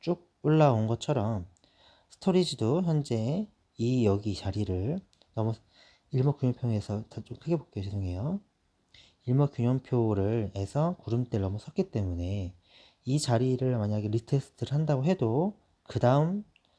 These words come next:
일봉상에서 쭉 올리는 장대 양봉이, 장대 양봉이 나올 수가 있습니다. 그리고 아까 설명드렸죠. 이게 진짜 과열권이라고 해서 밑으로 빠진다고 해도 현재 밑에 있는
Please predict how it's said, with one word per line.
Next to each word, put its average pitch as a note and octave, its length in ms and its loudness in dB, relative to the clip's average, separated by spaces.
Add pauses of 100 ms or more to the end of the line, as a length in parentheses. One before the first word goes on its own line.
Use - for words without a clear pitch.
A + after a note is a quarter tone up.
(300)
일봉상에서 A#2+ 680 2
쭉 F3 480 2
올리는 D#3+ 340 2
장대 G#2+ 380 -4
양봉이, F#2+ 640 -2
장대 G2 380 -8
양봉이 F#2+ 400 -6
나올 G2+ 180 -4
수가 - 300 -14
있습니다. F#2+ 580 -10 (880)
그리고 G2 680 -4 (1000)
아까 - 200 -8
설명드렸죠. B2+ 960 -4 (560)
이게 D3+ 200 2
진짜 D3 280 0
과열권이라고 C3+ 760 2
해서 G2 400 -2
밑으로 A#2 320 -4
빠진다고 C3+ 540 0
해도 G#2+ 540 -2 (680)
현재 C#3+ 640 2
밑에 A#2 320 -2
있는 A2+ 560 -2